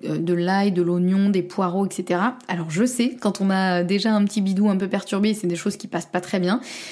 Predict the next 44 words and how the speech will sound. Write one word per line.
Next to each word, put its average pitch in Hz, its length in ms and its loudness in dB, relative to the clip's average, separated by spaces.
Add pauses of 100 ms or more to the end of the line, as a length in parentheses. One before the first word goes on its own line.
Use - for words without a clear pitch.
(380)
Donc, 208 160 2
faut 226 120 4
essayer 220 200 2
de 254 40 -8
trouver 233 260 2
l'équilibre, 214 580 4
que 196 120 -2
ça 196 140 -2
vous 180 120 0
fasse 185 180 -4
pas 214 120 2
de 208 80 6
mal, 220 340 4
mais 185 160 4
en 180 80 2
même 185 180 2
temps 226 140 2
d'essayer 208 420 2
d'en 208 140 4
consommer 202 460 2
si 214 140 -2
c'est 190 140 -2
possible, 190 540 0
parce 180 180 -4
que - 80 -4
c'est 180 160 -2
vraiment 196 300 2
ça 214 160 -2
qui 220 100 -10
va 185 140 0
permettre 190 260 2
de 180 100 0
nourrir 214 460 4
les 196 80 0
bonnes 180 220 0
bactéries, 202 400 0
donc 254 280 2
de 220 120 2
faire 208 180 0
en 196 80 2
sorte 208 220 -4
qu'elles 175 160 -2
se 180 100 -8
reproduisent 202 640 2